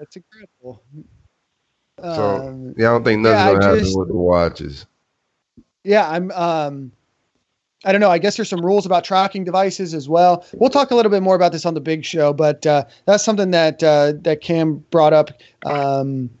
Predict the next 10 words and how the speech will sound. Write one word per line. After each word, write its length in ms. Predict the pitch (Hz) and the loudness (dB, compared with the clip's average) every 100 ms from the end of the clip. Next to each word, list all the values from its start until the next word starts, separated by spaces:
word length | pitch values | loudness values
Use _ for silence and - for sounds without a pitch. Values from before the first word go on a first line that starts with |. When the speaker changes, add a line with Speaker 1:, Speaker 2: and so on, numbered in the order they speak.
| - | -10
Speaker 2:
No, 160 | - 107 | 0 2
that's, 160 | 120 - | 2 0
that's 160 | - | -2
Speaker 1:
I'm 80 | 107 98 | 0 2
curious 240 | 110 - | 2 2
Speaker 2:
good. 60 | 95 | -2
Speaker 1:
to 60 | |
s-, 60 | - _ _ - - _ _ _ _ _ - | -10 _ _ -20 -20 _ _ _ _ _ 0
yeah, 200 | 190 160 | 2 4
let's, 400 | 208 226 - | 2 0 -12